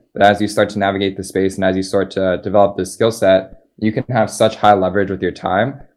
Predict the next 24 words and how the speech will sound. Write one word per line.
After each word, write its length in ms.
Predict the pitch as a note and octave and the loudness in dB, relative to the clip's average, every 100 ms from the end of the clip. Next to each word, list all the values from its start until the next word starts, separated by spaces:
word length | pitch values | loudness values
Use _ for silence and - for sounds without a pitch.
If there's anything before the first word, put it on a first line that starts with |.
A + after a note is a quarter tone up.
| _ | _
that 100 | G2+ | -2
it's 160 | G2 - | -2 2
very 240 | G#2+ A2+ | 4 4
difficult 500 | G2 F#2+ G2+ G2+ F#2 | 2 -4 -2 -2 -2
to 100 | - | -6
see 120 | - | -4
myself 340 | G2+ G2 G2+ F#2+ | -2 0 2 2
ever 220 | G2 G2 | 0 2
working 380 | F#2+ F#2+ G2+ F#2+ | 2 0 -2 -4
in 100 | F#2 | -4
sort 180 | F#2+ F#2 | -4 -2
of 180 | F#2 F#2 | -2 0
the 340 | F#2 F2+ F2 - _ _ | 2 2 -2 -12 _ _
traditional 500 | - G#2+ G#2+ A2 G#2+ | -2 0 0 0 0
lens 320 | F#2+ G2 G2+ G2+ | 2 0 -2 -2
and 120 | F#2+ | 2
boxes 340 | F#2+ F#2+ G2 | 2 0 -4
again, 380 | F#2 F2 F#2+ A2+ | -4 0 0 0
because 200 | G#2+ F#2 | -2 -2
there's 160 | F#2 F#2 | -4 -2
just 220 | G2 - | -6 -2
sort 140 | G2+ | -2
of 120 | F#2+ | 0
this, 380 | F#2 F#2 - - | -2 -4 -6 -16